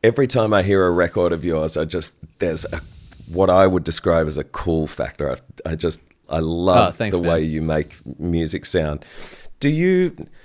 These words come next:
Speaker 1: do you have, like, a set creative process for each project, either when it comes to mixing or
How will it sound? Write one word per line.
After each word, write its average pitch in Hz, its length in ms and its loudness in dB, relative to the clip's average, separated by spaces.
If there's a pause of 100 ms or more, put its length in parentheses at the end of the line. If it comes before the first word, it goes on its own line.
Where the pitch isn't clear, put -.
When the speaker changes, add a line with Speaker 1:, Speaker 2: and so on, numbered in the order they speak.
(280)
Speaker 1:
do 160 100 -2
you 202 100 2
have, 226 180 -2
like, 160 180 2
a 120 80 4
set - 440 2
creative 85 560 2
process 85 720 2 (100)
for 87 320 2
each - 280 -2 (180)
project, 90 640 2
either 87 480 4
when 87 200 -2
it 82 120 -4
comes 90 260 -2
to 87 100 0
mixing 90 840 0
or 78 280 -2